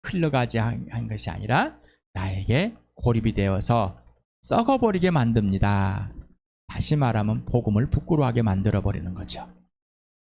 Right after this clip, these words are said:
복음으로 자녀를 낳으시 바랍니다. 영적인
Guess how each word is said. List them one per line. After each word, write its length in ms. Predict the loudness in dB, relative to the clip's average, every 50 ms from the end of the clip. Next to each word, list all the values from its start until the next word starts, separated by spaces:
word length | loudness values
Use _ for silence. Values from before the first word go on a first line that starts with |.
| _ _ _ _ _ _ _ _ _ _ _ -4
복음으로 840 | -4 -2 0 2 2 2 2 2 2 2 2 2 0 -2 -6 _ _ _ _ _ _ _ _ _ _ -4
자녀를 420 | -2 -2 0 0 0 2 2 2 2
낳으시 340 | 2 0 0 -2 -2 -2
바랍니다. 640 | 0 0 0 0 -2 -2 -2 0 0 0 0 -2 -6 -12 _ _ _ _ _ _ _ _ _ _ _ _ _ _ _ _ _ _ _ _ _ _ _ _ _ _ _ _ _ _ _ _ -2
영적인 800 | 0 0 0 2 0 0 2 2 2 2 2 0 -2 -4 -8